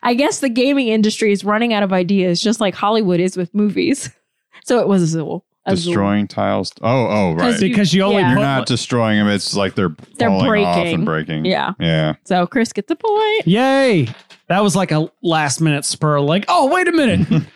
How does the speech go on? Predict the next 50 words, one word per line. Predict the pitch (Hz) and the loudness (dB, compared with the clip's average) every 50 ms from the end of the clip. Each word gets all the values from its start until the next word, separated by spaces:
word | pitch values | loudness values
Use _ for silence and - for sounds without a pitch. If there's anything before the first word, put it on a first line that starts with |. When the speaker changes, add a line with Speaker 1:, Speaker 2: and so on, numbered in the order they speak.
| 392 | -6
Speaker 2:
<laughs> | 339 - - _ | -6 -6 -6 _
Speaker 3:
Tiles, | - - 302 320 320 302 277 240 208 185 151 - | -2 0 0 0 2 2 2 2 2 2 2 2
not | 226 262 277 208 190 | 0 0 0 0 0
like | 202 214 220 208 196 - _ _ _ - | 0 2 0 0 -2 -8 _ _ _ -6
tiles." | - - 170 175 190 208 226 254 269 285 302 247 240 - 180 | -2 0 2 2 4 4 4 4 4 4 4 4 4 2 2
Speaker 2:
Yeah. | 175 175 175 165 | 2 2 2 2
Speaker 1:
<laughs> | 214 240 - | 0 0 0
All | 233 | 0
right. | 220 214 | 0 2
So | 220 269 | 2 0
I'm | 254 277 | 2 2
gonna | 302 320 330 | 2 2 2
give | 302 320 285 | 2 2 2
you | 277 277 | 0 0
the | 220 220 | 0 0
funny | 208 - - 220 214 214 208 | -2 -2 -2 0 0 2 2
one | 196 180 170 | 2 2 0
first | 170 - 165 156 151 - | 0 -2 -4 -4 -4 -6
because | - 180 - 170 170 | -6 -4 -4 -2 0
it | 185 165 | 0 -2
absolutely | 175 180 - - 175 175 | -2 -2 -2 -2 -2 -2
gives | 180 180 175 | -2 -2 -2
you | 175 160 | -2 -2
nothing | 165 160 160 165 160 - 156 156 | -2 -2 -4 -4 -4 -6 -8 -6
away. | - - - - - - - _ - - | -4 -4 -2 -2 -4 -6 -8 _ -6 -4
Speaker 3:
Okay. | 147 143 143 139 | -2 0 0 2
Speaker 1:
All | 147 202 | 2 2
right. | 185 165 165 - - - - _ | 0 0 -4 -8 -14 -20 -20 _
So | - - - 285 294 - _ - | -4 -2 -2 -2 -2 -4 _ -4
absolute | 220 269 370 - - - - 302 311 294 - | -2 -2 -2 -2 -2 0 2 2 2 2 2
rubbish | - 196 214 220 226 262 285 302 - - - _ | 2 2 2 2 2 0 0 0 -2 -6 -10 _
from | - 233 220 220 | -2 0 2 2
the | 202 180 | 2 2
bowels | 165 156 185 185 214 240 247 247 254 226 | 2 0 0 2 2 2 2 2 2 2
of | 233 220 208 | 0 0 -2
hell. | - - 247 214 208 190 170 175 202 - - - _ _ - _ _ _ _ | -2 -2 0 2 2 2 2 0 -2 -6 -10 -14 _ _ -20 _ _ _ _
Baffled | - 311 330 403 392 - 415 403 427 359 | 0 2 2 2 0 2 2 2 2 2
how | 320 285 226 | 2 0 0
people | 277 - - 330 349 349 370 349 | 0 0 0 0 0 0 0 -2
can | 349 - 277 190 196 | -2 -2 -2 0 0
like | 202 214 320 - - | 0 0 0 -2 -2
this | - 320 302 - | -2 -2 -2 -2
game, | - 254 240 208 190 170 | -2 0 2 2 2 2
but | 170 202 214 - | 0 0 -2 -2
to | 196 | -2
each | - 240 285 392 - - | 0 0 0 0 -2 -4
his | - 277 294 269 | -4 -2 0 0
or | 262 247 | 0 0
her | 226 240 240 240 - - | 0 0 0 0 0 0
own. | 180 156 143 127 - 220 | 0 0 -2 -4 -8 -12